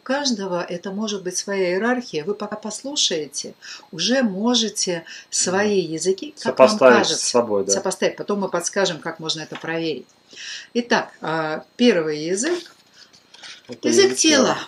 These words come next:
Speaker 1: Во-первых, он появляется самым первым у ребенка, да, объятия, а, прикосновение, кормление.
Speaker 2: Кормление, да.
Speaker 1: Ну, такое кормление, вот именно к-,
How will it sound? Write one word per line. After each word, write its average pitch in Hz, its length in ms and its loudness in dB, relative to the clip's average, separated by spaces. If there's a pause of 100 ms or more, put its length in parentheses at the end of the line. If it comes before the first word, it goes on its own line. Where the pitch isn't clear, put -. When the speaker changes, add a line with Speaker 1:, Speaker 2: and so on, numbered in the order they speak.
(320)
Speaker 1:
Во-первых, 320 520 2
он 262 160 0
появляется 247 640 4
самым 233 380 0
первым 226 360 0
у - 40 -4
ребенка, 196 720 -2
да, 233 280 0 (180)
объятия, 180 800 -4 (380)
а, 160 140 -10
прикосновение, 185 1300 0
кормление. 196 540 2
Speaker 2:
Кормление, 147 600 4
да. 127 320 0
Speaker 1:
Ну, 208 120 0
такое 247 320 6
кормление, 196 360 -2
вот 180 120 -4
именно 196 240 -4
к-, 180 240 -6